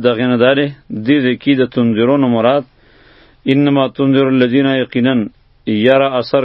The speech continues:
کوي ستا په هغه کسانو باندې، "یخشون ربهم"، چې یریږي د رب خپل نه، "بالغیب"، په حالت د نه لیدلو کې، "واقاموا الصلاة"، او پابندي لمانځه کوي، "ومن تزکا فانما یتزکا لنفسه"، او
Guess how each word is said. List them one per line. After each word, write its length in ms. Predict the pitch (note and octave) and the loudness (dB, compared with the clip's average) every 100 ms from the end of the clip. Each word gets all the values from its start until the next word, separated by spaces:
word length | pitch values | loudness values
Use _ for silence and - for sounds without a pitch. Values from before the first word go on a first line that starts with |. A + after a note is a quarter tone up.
| A2+ | 0
کوي 160 | B2+ A#2+ | -2 0
ستا 120 | A#2+ G#2+ | -2 0
په 80 | |
هغه 160 | A2+ G#2+ | -2 -2
کسانو 300 | A2 B2+ B2 A#2 | -2 0 0 0
باندې، 160 | A2+ A2+ | 0 -2
"یخشون 320 | A2 - C3 B2 C3 | -2 0 0 2 0
ربهم"، 300 | A#2+ C3 C3+ | 0 -2 -2
چې 100 | C3 B2+ | 0 0
یریږي 280 | B2 C3+ B2+ | 0 0 0
د 60 | A2+ | 0
رب 120 | A#2 - | -2 -2
خپل 180 | A#2 A#2 | -2 0
نه، 60 | A#2 A#2+ _ _ _ - | -2 -6 _ _ _ -10
"بالغیب"، 480 | G#2+ C3 B2 B2+ C3 C3 A#2+ | 0 0 2 0 0 -4 -6
په 60 | A#2 | -2
حالت 280 | B2+ B2 A#2+ | 0 0 -2
د 40 | A#2+ C3+ | -2 0
نه 60 | C#3 | 0
لیدلو 300 | B2 A#2 A2 - | 0 0 -2 -2
کې، 120 | A#2+ A#2 _ _ _ - _ _ B2+ | -4 -4 _ _ _ -20 _ _ 0
"واقاموا 500 | A#2+ G#2 C3 C3+ B2+ | 0 2 0 0 0
الصلاة"، 360 | C#3+ B2+ C3+ - | 2 2 0 0
او 100 | B2 | 0
پابندي 380 | C3+ B2 B2 B2 | 0 0 0 0
لمانځه 400 | B2 A#2+ A2 A#2 A#2 | 0 0 0 -2 0
کوي، 180 | A#2+ A2+ _ _ _ - | -2 -2 _ _ _ -4
"ومن 220 | A#2+ B2+ C3 | 0 0 2
تزکا 420 | C3 B2+ C3 C#3+ C3+ B2 | 2 2 0 0 0 0
فانما 440 | B2 B2+ B2+ B2+ | -2 0 0 0
یتزکا 520 | B2 B2+ B2 C3 C3+ A#2+ | 0 0 -2 0 0 0
لنفسه"، 420 | A2+ A#2+ A2+ A#2+ A#2 A#2 _ _ _ _ | 0 -4 -2 -2 -2 -4 _ _ _ _
او 60 | - | -2